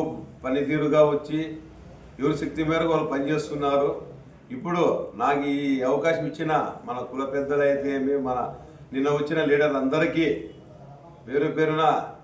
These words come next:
వాళ్ళందరికీ నా యొక్క నమస్కారాలు తెలియజేస్తున్నా. ఎందుకంటే నేను కానీ గత పదహైదు సంవత్సరాలు సంఘాలలో కానీ అనేక కార్యక్రమాల్లో నేను పాల్గొని నేను యాక్టివ్గా పనిచేస్తున్నా. ఇది గుర్తించి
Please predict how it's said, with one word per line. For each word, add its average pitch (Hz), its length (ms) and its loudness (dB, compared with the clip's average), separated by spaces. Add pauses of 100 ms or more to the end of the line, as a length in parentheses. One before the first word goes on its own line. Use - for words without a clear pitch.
(320)
వాళ్ళందరికీ 135 540 0 (100)
నా 135 60 0 (100)
యొక్క 135 180 -4 (140)
నమస్కారాలు 135 560 -4
తెలియజేస్తున్నా. 127 640 -4 (640)
ఎందుకంటే 143 520 2 (460)
నేను 143 280 2
కానీ 151 140 2 (100)
గత 127 120 -2 (460)
పదహైదు 135 400 -2
సంవత్సరాలు 143 420 -2 (120)
సంఘాలలో 139 460 2 (120)
కానీ 135 200 0 (520)
అనేక 139 280 -2 (100)
కార్యక్రమాల్లో 143 600 0
నేను 127 220 -4 (360)
పాల్గొని 143 520 2 (760)
నేను 139 240 2
యాక్టివ్గా 147 460 0
పనిచేస్తున్నా. 139 680 0
ఇది 131 200 -4
గుర్తించి 156 520 -2